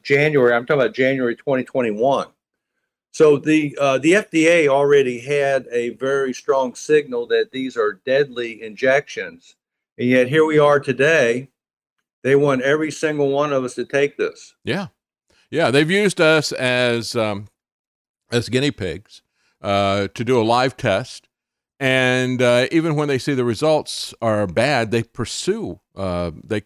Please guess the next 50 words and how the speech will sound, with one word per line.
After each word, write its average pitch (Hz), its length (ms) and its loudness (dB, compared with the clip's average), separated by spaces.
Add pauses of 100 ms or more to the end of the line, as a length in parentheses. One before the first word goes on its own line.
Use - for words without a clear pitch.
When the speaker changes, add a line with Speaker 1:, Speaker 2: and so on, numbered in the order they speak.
Speaker 2:
they 107 120 -4
continue 131 400 -6
down 110 240 -4
this 120 140 -6
path. 180 360 -10
Nothing 131 340 -4
is 104 160 -6
gonna 110 200 -6
deter 151 360 -10
them 90 160 -10
from 82 200 -16
this. - 260 -18
They, 110 240 -6
they 120 120 -2
don't 139 200 -6
care. - 260 -12 (240)
So 135 220 2
i-, 143 160 -2
it's 143 260 -4
bad 190 240 0
enough 190 180 -2
that 175 120 -4
they 147 100 -2
used 156 320 0
us 123 160 -2
as 107 100 -8
guinea 156 240 -6
pigs, 87 420 -8 (440)
uh, 113 200 0
but 117 160 0
when 131 440 -4
the, 120 260 0
uh, 110 100 0
guinea 139 200 -4
pigs 135 260 -4
are 113 80 0
dying, 131 580 -2
uh, 110 300 -2
they 110 180 -2
just, 117 440 -6
uh, 110 140 -2
keep, 131 320 -8 (100)
uh, 113 240 -4 (640)
uh, 104 140 -8
pushing 123 480 -6
more 113 160 -2
people 120 340 -8
into 110 160 -4
the 98 100 -8
hopper. 127 440 -8